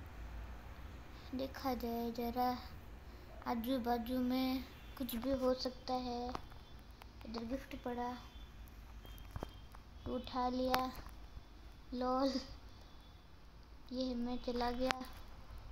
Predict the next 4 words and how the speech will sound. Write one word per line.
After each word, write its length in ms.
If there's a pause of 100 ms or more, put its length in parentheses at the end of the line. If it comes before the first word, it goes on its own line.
(680)
बाहर। 320 (880)
सिंपल, 480
सामने 960
गिफ्ट 320